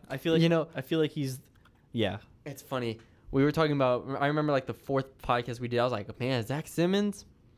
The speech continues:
Speaker 2: he's, he's al-, almost the M V P of this team this year."
Speaker 1: Well, 'cause we said that last year, too, 'cause he was so important in the defensive end.
Speaker 2: Yeah, um, that hasn't been the case at all this, this
Speaker 1: I feel
Speaker 2: past
Speaker 1: like Mike's kinda
Speaker 2: two
Speaker 1: picked up
Speaker 2: months.
Speaker 1: that slack.
Speaker 2: Mike has been tremendous.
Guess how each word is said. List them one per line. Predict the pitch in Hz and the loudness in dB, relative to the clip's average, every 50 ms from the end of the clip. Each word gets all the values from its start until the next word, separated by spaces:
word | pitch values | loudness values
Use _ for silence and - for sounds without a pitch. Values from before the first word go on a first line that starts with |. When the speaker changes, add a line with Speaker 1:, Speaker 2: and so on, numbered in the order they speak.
| - - - - - - - - | -10 -10 -10 -10 -14 -20 -6 -2
Speaker 2:
he's, | 135 165 190 180 139 113 - | -2 0 0 -2 -4 -6 -4
he's | - 143 185 208 190 147 | -4 -2 -2 0 0 0
al-, | 131 120 117 - | 0 0 0 0
almost | 127 131 135 135 - - | 0 0 0 0 0 0
the | 131 | 0
M | 127 143 | 0 2
V | 143 151 | 0 0
P | 147 160 156 | 0 0 0
of | 151 | 2
this | 151 147 147 | 0 -2 -2
team | - 180 196 214 202 170 143 | 0 0 2 2 2 0 -2
this | 131 123 - - | -2 -4 -4 -2
year." | 120 120 117 113 120 | 0 2 2 2 2
Speaker 1:
Well, | 151 | 2
'cause | 151 - 160 143 | 2 2 2 0
we | 160 | 0
said | - - 180 156 | 0 0 0 2
that | 131 110 101 | 2 0 0
last | 113 151 196 - - | 0 -2 -2 -2 -6
year, | 120 104 | -8 -6
too, | - - 185 202 127 104 - - - _ _ _ _ _ - | -6 -4 -4 -4 -4 -4 -8 -12 -18 _ _ _ _ _ -6
'cause | 131 | -2
he | 139 135 135 | 0 0 0
was | 131 127 | 0 2
so | - 160 151 | 2 2 2
important | 147 - 139 147 160 143 135 | 2 0 -2 -2 -2 -2 -2
in | 135 127 | -2 -2
the | 113 | -4
defensive | 110 135 165 - 156 117 - 107 | -4 -6 -6 -6 -6 -8 -8 -8
end. | 101 98 101 107 - | -8 -8 -8 -4 0
Speaker 2:
Yeah, | 135 127 131 127 117 110 110 113 - - _ - | 2 4 4 4 2 0 -2 -6 -12 -14 _ -4
um, | 120 117 117 113 107 107 107 107 110 113 110 - _ _ _ _ - _ _ - - | -2 0 0 0 -2 -2 -4 -6 -8 -10 -14 -18 _ _ _ _ -20 _ _ -6 -2
that | 120 120 117 | -2 0 0
hasn't | 127 113 107 107 104 | 0 -2 -2 -2 -2
been | 104 104 | -4 -4
the | 104 | -6
case | 104 - 107 107 104 - | -6 -6 -6 -6 -4 -6
at | 101 | -6
all | 101 104 101 | -6 -6 -6
this, | 101 107 - - - - - | -6 -8 -10 -14 -20 -16 -14
this | - 110 | -12 -12
Speaker 1:
I | - - - - - | -12 -16 -18 -10 -4
feel | |
Speaker 2:
past | 113 107 | 0 2
Speaker 1:
like | 156 135 - 120 | 2 2 0 0
Mike's | 120 123 123 - | -2 -2 -2 -4
kinda | - 131 110 104 | -6 -6 -6 -4
Speaker 2:
two | 117 | -4
Speaker 1:
picked | 110 107 | -4 -2
up | 104 | -2
Speaker 2:
months. | 107 101 - | -2 -2 -4
Speaker 1:
that | 98 - - | -6 -8 -8
slack. | - - 98 98 95 - | -6 -6 -8 -8 -6 -4
Speaker 2:
Mike | - 113 110 110 - | -2 -2 -2 -2 -2
has | - 113 113 110 107 107 - | 0 0 0 0 0 -2 -6
been | - _ - 117 113 | -10 _ -6 -6 -6
tremendous. | 110 - 110 107 107 107 107 107 107 - | -4 -4 -4 -4 -4 -4 -4 -4 -6 -10